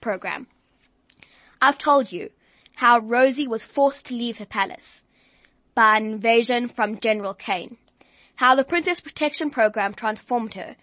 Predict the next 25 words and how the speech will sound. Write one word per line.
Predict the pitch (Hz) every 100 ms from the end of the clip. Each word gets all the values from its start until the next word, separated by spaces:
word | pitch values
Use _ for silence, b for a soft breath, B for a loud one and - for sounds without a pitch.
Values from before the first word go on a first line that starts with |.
| b b b
changed | - 269 262 254
her | 233
hair | 214 247 233 247
and | 220 214
her |
clothes, | 208 247 208 - - _ b b b
so | - 240
that | 220 196
no | 208 240 330
one | 135 143 - -
would | 233 208 202
recognize | 214 208 196 151 175
her. | - - _ _ b b b b b b
I've | 233 233
told | 294 302
you | 302
how | 285 247
she | 254
goes | 233 233 220 226
to | 226
her | 208
first | 269 247 254
day | 220
at | 202
school | - - 220 -